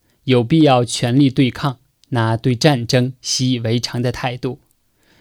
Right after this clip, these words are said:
对乌克兰或其他地方正在发生的悲惨现实见惯不怪的心理，对战争很遥远的错误认知。教宗强调，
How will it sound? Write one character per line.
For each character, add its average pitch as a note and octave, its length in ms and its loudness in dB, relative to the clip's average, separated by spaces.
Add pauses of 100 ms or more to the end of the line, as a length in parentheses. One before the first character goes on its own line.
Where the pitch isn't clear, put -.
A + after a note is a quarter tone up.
(140)
对 D#3 140 6
乌 D3 160 4
克 E3+ 180 0
兰 A2+ 400 -2
或 - 160 0
其 C3+ 220 -2
他 C3+ 160 0
地 D3 180 -2
方 B2 280 -4
正 C3+ 120 0
在 B2 160 0
发 C#3+ 220 2
生 D3+ 160 0
的 C#3+ 80 0
悲 C#3+ 220 2
惨 C3+ 200 -6
现 C3 320 -2
实 A#2+ 380 -8 (300)
见 C3 260 0
惯 B2 240 2
不 A#2 100 -8
怪 C#3 200 0
的 A#2+ 100 -10
心 C#3 340 2
理， B2+ 180 -6 (680)
对 C#3+ 120 2
战 C#3 300 0
争 C3 320 -2
很 A#2+ 260 -4
遥 A2+ 220 -4
远 B2+ 160 -2
的 B2+ 80 -10
错 B2 240 -4
误 A#2+ 160 -6
认 A#2 220 -6
知。 A#2 280 -8 (1000)
教 C3 160 -2
宗 A#2+ 160 -2
强 A2+ 240 -6
调， A2+ 300 -6